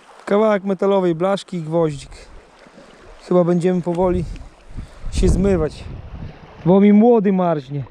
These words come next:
Muszę dla niego jakiś magnes kupić, niech też sobie chłopak ciąga. Może ma więcej szczęścia ode mnie, kto wie. Dobra,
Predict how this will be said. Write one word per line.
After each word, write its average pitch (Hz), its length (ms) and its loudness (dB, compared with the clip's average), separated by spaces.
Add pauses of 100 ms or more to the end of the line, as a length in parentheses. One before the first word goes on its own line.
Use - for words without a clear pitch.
(720)
Muszę 175 240 0
dla 185 160 2
niego 202 260 0
jakiś 165 260 -6
magnes 180 400 -2
kupić, 185 320 -4
niech 175 140 -6
też 196 180 -2
sobie 185 240 0
chłopak 156 320 -8
ciąga. 143 380 -4 (1700)
Może 147 200 -2
ma 156 140 0
więcej 165 300 -2
szczęścia 165 440 -2
ode 160 220 0
mnie, 165 180 -4
kto - 200 -8
wie. 156 260 -2 (4000)
Dobra, 190 560 0